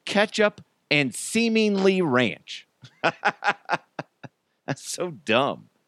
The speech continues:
And I, it's a nod, obviously, to that, and they are going to sell the fuck out of this.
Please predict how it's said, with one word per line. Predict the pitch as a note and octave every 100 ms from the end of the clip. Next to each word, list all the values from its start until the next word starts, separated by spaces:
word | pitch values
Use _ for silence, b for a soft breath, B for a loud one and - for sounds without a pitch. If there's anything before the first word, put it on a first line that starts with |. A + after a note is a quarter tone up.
| _ _ _ _ _ _ _
And | - D3+
I, | A#2+ B2+ -
it's | F3 D#3
a | D#3+
nod, | B2 B2 A#2 A2+ A2+
obviously, | G#2+ G#2+ G#2 G#2 - G2+ G2
to | - G#2+ G2 F#2+ F#2 - _ _ _ D2+
that, | E2 F#2 G2 F2 E2+ - _ _ -
and | A2 A2+ A2 G2+
they | C3 C#3
are | C#3 C3
going | A2 A2 A2
to | G#2+
sell | A2 - F#2+ F#2+
the | F#2
fuck | - E2+ -
out | D2+
of | C2
this. | A#1 G1+ -